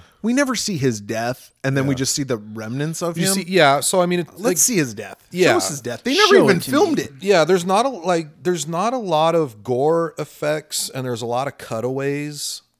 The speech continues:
Speaker 2: Um, there's not a lot of gore effects. It's a lot of cutaways, and a lot of the kills were of very, like, minor characters or, like, characters that had,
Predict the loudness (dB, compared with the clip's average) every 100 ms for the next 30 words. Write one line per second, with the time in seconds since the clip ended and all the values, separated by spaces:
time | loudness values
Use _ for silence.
0 | _ -6 -4 -6 -8 -14 -18 _ _ -4
1 | -2 0 0 -2 0 2 2 0 -4 -2
2 | -10 -10 -6 -2 -2 -4 -4 -4 -2 -4
3 | -6 -8 -10 -10 -6 -4 -4 -6 -10 -8
4 | -6 -6 -8 -4 -4 -4 -6 -10 -20 _
5 | _ -6 -6 -8 -20 -12 -8 -8 -8 -10
6 | -12 -12 -12 -10 -10 -12 -16 -14 -12 -10
7 | -10 -10 -12 -12 -12 -16 -20 -14 -14 -12
8 | -12 -12 -16 _ _ _ _ -10 -10 -10